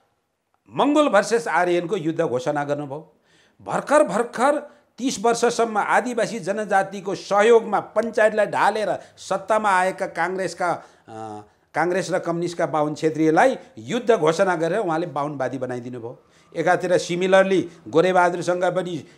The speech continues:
एक डेढ वर्ष सन्निकट रहियो। हामी पिछडिएको, आदिवासी जनजाति पिछडिएको कारण, एकमात्र कारण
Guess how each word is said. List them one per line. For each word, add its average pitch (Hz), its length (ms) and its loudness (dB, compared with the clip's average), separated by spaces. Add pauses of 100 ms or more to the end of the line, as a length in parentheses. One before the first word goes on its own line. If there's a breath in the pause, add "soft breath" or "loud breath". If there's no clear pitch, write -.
(160 soft breath)
एक 175 180 -4
डेढ 190 140 2
वर्ष 185 200 0
सन्निकट 190 540 0
रहियो। 185 380 2 (1080)
हामी 262 380 6
पिछडिएको, 226 500 4
आदिवासी 254 600 4
जनजाति 233 560 2
पिछडिएको 240 640 2
कारण, 220 400 2
एकमात्र 240 540 0
कारण 226 320 0